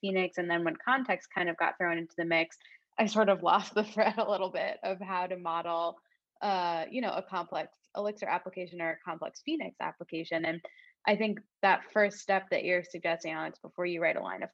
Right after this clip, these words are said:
code, you sit down and you kind of create your domain map really for your functional system. That is something that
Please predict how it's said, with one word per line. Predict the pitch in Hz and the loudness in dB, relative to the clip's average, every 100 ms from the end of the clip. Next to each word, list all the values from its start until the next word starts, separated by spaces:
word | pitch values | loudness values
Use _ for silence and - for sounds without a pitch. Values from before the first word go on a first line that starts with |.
| - | -2
code, | 220 170 | -2 -2
you | 175 | -8
sit | - 185 | -6 -4
down | 185 170 175 | 0 0 0
and | 165 160 | -2 -6
you | 165 - | -8 -4
kind | 175 170 | -4 2
of | 165 160 160 _ _ _ _ _ _ _ _ | 2 2 -2 _ _ _ _ _ _ _ _
create | - 240 262 | 0 6 6
your | - 233 | 6 4
domain | 196 175 185 359 | 4 4 4 4
map | 160 92 - | 2 0 -2
really | 196 233 160 156 165 - | 0 4 4 4 0 0
for | 185 170 | 2 2
your | 170 170 160 160 - | 0 0 2 2 0
functional | 190 208 214 156 | -4 -4 -4 -6
system. | - - 170 165 | -6 -6 -4 0
That | 165 170 - - | 2 0 -2 -4
is | 190 180 | -4 -2
something | 175 170 165 | -6 -2 -2
that | 160 151 | 0 -2